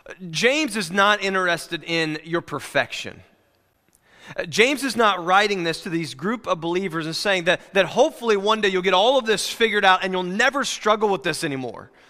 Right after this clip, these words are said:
No, what James is trying to remind the believers in the church in Jerusalem that are scattered is this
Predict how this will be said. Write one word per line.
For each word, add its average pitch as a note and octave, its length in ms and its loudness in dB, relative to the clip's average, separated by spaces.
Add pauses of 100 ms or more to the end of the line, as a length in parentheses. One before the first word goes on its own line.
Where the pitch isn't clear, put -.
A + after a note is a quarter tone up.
(760)
No, A#3 140 -4
what F#3 200 -6
James G3 300 -6
is D#3 140 -8
trying E3+ 360 -4
to D3 100 -12
remind C3 800 -4 (220)
the D3+ 80 -2
believers C#3+ 840 -6
in D#3 120 -8
the D3+ 60 -6
church G3 320 -4
in C#3+ 100 -8
Jerusalem B2+ 560 -8
that B2+ 140 0
are B2 60 -6
scattered F#3+ 500 -6
is A2+ 140 -12
this G#2 340 -10